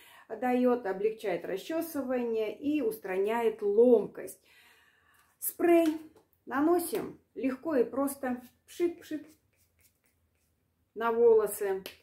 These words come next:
И всё, можно либо так оставить, расчесать,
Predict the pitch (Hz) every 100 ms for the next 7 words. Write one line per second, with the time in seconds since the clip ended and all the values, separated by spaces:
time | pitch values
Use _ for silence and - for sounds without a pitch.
0 | _ _ _ 381 427 - - 302 285 233
1 | 254 302 254 254 226 233 196 202 320 381
2 | 381 330 - 311 302 285 - 269 254 -
3 | 262 - 254 240